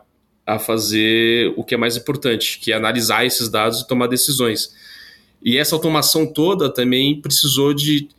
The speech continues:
precisou de, de mão de obra pra funcionar.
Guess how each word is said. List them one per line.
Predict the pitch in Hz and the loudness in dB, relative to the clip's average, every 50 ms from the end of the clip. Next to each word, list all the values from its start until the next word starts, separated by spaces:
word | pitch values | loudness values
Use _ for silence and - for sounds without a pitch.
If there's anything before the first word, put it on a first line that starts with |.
| _ _ _ _ - - - | _ _ _ _ -18 -8 -2
precisou | 123 123 - - 151 127 120 147 160 | 0 0 2 2 2 2 2 0 0
de, | 160 170 170 135 | 0 0 0 0
de | 139 143 151 | 0 2 2
mão | 147 151 156 156 | 2 2 2 2
de | 156 165 | 2 2
obra | 160 151 160 160 151 143 143 139 131 123 120 120 117 113 107 104 101 90 76 71 73 71 76 - - - - - - - - | 2 2 2 2 2 2 2 2 2 2 2 2 2 2 2 2 2 0 0 0 -2 -4 -6 -10 -14 -18 -20 -20 -20 -12 -6
pra | 135 123 123 | -4 -4 -4
funcionar. | 123 - - 131 - - - 127 117 113 107 104 98 95 101 - | -4 -2 -2 0 0 2 0 0 0 0 0 -2 -2 -6 -10 -16